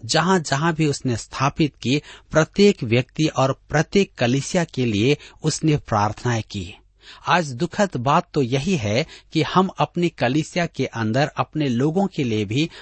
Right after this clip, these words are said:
प्रार्थना नहीं करते हैं, परंतु पौलुस अपने लोगों के लिए प्रार्थना करता था। आज हमारे पासवान,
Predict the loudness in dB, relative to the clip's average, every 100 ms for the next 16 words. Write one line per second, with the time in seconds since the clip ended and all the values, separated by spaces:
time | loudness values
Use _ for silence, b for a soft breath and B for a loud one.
0 | B 0 2 2 -2 -4 -2 -2 -2 0
1 | -2 -2 -8 -8 -12 _ _ _ 2 2
2 | 2 -2 -4 0 2 2 0 -4 _ -2
3 | -2 0 0 4 4 4 0 0 0 0
4 | b b _ 0 2 2 -2 -8 -6 -6
5 | -4 -2 -2 -4 -12 -14 _ _ _ _
6 | -2 0 0 -2 0 0 2 0 -4 _
7 | 0 0 0 -6 -4 -4